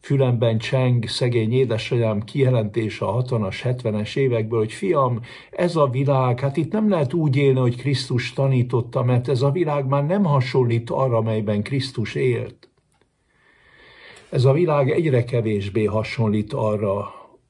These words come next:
ahogy Krisztus kezéből kikerült a teremtés hajnalán.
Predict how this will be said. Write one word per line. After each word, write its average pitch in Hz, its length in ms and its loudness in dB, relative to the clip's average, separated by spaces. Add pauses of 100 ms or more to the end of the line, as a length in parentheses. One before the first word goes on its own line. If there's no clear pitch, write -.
ahogy 107 640 -4
Krisztus 131 540 -2
kezéből 104 640 0
kikerült 104 920 -6
a 120 140 -6
teremtés 107 680 -2
hajnalán. 101 840 -6